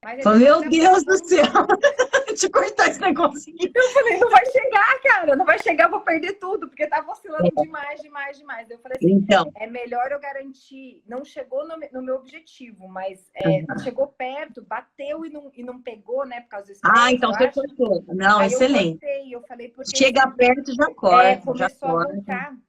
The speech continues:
Speaker 1: começou a voltar, eu
Speaker 2: Aham.
Speaker 1: falei, "Não dá pra arriscar". Aí depois eu fui
Speaker 2: Sim.
Speaker 1: ver no M três e tinha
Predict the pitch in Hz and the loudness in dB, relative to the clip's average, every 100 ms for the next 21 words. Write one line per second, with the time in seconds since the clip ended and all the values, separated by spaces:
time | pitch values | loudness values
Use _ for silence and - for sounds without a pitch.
0 | _ _ 202 214 247 240 262 - 254 165 | _ _ -20 -20 -18 -16 -16 -12 -6 -4
1 | 156 160 160 208 233 226 240 254 - 285 | -2 -2 -4 -6 -12 -16 -16 -20 -20 -18
2 | 233 202 _ 165 - _ 156 247 262 277 | -18 -18 _ -20 -20 _ -10 -8 -8 -8
3 | 294 - 285 269 233 226 208 208 - 226 | -4 0 0 0 -6 -16 -18 -20 -18 -12
4 | 285 359 254 _ _ _ _ 214 214 254 | -12 -12 -18 _ _ _ _ -20 -18 -12
5 | 240 | -12